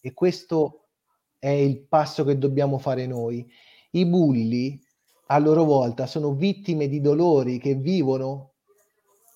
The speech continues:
nella loro stessa vita, nella loro stessa famiglia,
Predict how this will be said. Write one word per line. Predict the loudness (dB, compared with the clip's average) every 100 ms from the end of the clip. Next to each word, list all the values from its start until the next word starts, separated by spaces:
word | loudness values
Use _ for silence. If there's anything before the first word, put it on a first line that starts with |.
| -6
nella | 0 2
loro | 2 2 -2
stessa | -2 -4 -2 -4
vita, | -4 -4 -6 -8 -8
nella | -6
loro | -4
stessa | -4 -6 -6
famiglia, | -4 -4 -2 0 0